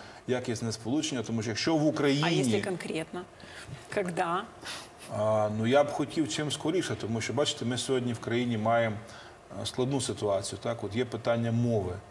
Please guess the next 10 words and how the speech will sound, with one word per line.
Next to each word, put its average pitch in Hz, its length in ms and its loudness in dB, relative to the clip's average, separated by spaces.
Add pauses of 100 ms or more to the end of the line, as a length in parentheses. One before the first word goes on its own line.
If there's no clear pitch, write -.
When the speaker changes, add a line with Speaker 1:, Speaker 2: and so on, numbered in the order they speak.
(280)
Speaker 1:
яке 107 180 -4
надзвичайно 117 560 0
болюче. 113 480 0 (240)
Чому 170 280 2
воно 147 240 2
є? 104 320 2
А 98 120 -2
тому 165 280 -4
що, 147 380 0
насправді, 131 640 0